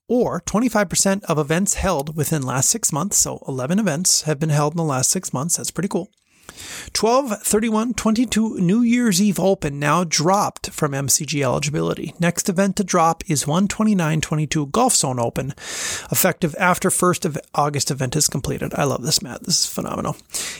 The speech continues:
M C G score is average of base points scored by position earned per event played plus bonus points for event wins, top finishes, low eighteen hole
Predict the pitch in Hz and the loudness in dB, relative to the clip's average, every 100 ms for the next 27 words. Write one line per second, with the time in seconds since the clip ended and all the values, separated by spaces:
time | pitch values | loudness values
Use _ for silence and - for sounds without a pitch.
0 | - 214 233 240 190 220 - 208 202 190 | -2 0 2 2 0 0 2 0 0 0
1 | 135 - 165 208 226 156 127 160 214 - | -2 2 2 2 0 -2 -2 0 0 0
2 | - 220 202 - 190 190 165 147 - 135 | -4 -4 -2 0 0 0 0 -2 -2 0
3 | 190 226 233 185 185 185 185 - 190 220 | 2 0 0 2 2 2 -2 0 2 2
4 | 175 151 151 - - 208 185 160 - - | 2 0 -2 -6 -8 -8 -6 -8 -8 -8
5 | 131 - - 175 208 214 - 170 175 - | 0 0 2 2 2 2 0 -2 -2 0
6 | 170 151 151 160 160 185 208 202 - 139 | 0 2 -2 -2 -2 0 2 2 0 0
7 | - 185 185 - 190 143 156 160 170 - | 0 0 0 2 0 2 2 2 0 0
8 | 165 120 156 151 | -2 0 0 0